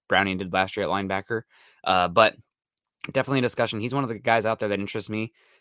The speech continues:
For a discount also, if you're looking for more of that bull type of edge rusher that has some strength and mass to it, uh, Carlos Dunlap is still out there. He could be had for super cheap. Uh, he's massive. God, I loved him coming out of Florida. He was one of my first, uh, draft, draft crushes, honestly, coming out of Florida,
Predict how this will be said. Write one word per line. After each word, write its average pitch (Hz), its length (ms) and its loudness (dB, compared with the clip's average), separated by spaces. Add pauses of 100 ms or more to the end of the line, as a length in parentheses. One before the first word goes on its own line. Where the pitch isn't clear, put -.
For 117 120 0
a 98 80 2
discount 135 360 0
also, 131 260 0
if 104 100 -4
you're 107 80 -8
looking 110 200 -8
for 113 100 -6
more 107 160 0
of 98 100 -2
that 92 220 -2
bull 113 380 2 (100)
type 110 220 -6
of 101 120 -6
edge 113 220 -2
rusher 101 280 -2
that 92 100 -4
has 95 200 -4
some 95 160 -8
strength 101 380 -6
and 92 100 -6
mass 101 300 -4
to 87 140 -4
it, 90 160 -4 (340)
uh, 76 140 -4
Carlos 104 520 0 (120)
Dunlap 107 400 -4
is 104 80 -8
still 107 180 -4
out 104 200 0
there. 110 320 -2
He 92 160 -12
could 95 120 -16
be 104 140 -6
had 98 300 -4
for 85 220 -8 (140)
super - 420 -8
cheap. 113 300 -8 (320)
Uh, 71 80 -12
he's 101 260 -2
massive. 90 540 -2
God, 101 160 4
I 90 40 2
loved 101 240 0
him 90 120 -8
coming 90 200 -8
out 85 100 -2
of - 80 -8
Florida. 87 240 -2
He 95 80 -4
was 101 120 -6
one 95 100 -2
of 90 40 0
my 85 120 -4
first, 104 340 -4
uh, 80 220 -4
draft, 101 320 -2 (100)
draft 117 260 0
crushes, 82 400 -8 (280)
honestly, 87 400 -2
coming 85 240 -6
out 82 200 -6
of - 80 -20
Florida, 80 340 -4